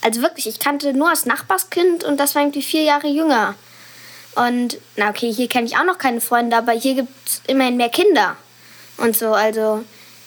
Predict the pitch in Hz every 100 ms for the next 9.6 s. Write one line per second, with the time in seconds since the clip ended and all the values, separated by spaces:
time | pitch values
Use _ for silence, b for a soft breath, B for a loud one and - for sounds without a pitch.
0 | B B 262 254 277 269 262 262 226 226
1 | 226 - 226 220 214 208 - - - -
2 | - B B B B 254 262 269 254 240
3 | 262 277 269 233 220 - 302 339 220 -
4 | - - - - - - - B B B
5 | 254 247 233 226 - 262 294 262 240 240
6 | 240 - - 285 294 277 247 247 247 -
7 | - - - - 240 240 262 - 269 254
8 | 254 254 247 254 247 247 277 233 240 233
9 | 240 254 240 226 226 220